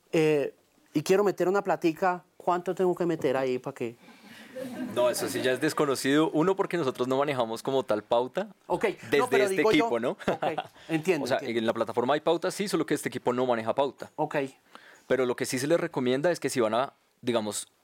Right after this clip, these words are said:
Speaker 2: hacer uso, digamos, de presupuesto,
Speaker 1: Ujú.
Speaker 2: lo mejor que pueden hacer es invertirlo seguramente en personas que tengan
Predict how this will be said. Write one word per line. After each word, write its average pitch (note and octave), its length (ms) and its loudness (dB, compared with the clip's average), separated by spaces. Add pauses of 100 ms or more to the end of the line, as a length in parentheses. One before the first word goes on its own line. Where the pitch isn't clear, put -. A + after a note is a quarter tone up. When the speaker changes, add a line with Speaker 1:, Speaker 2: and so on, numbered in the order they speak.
(120)
Speaker 2:
hacer A#2+ 320 2
uso, E3 220 4
digamos, C3 340 2
de D3 80 -4
presupuesto, B2 720 -2
Speaker 1:
Ujú. D#3 300 -2
Speaker 2:
lo B2 140 4
mejor C3+ 420 0
que - 100 -18
pueden F3 220 2
hacer E3+ 320 -2 (240)
es B2 140 -2
invertirlo C3 500 0
seguramente A2+ 560 0
en B2 80 0
personas A2 460 -2
que C3 80 -6
tengan G#2+ 440 -2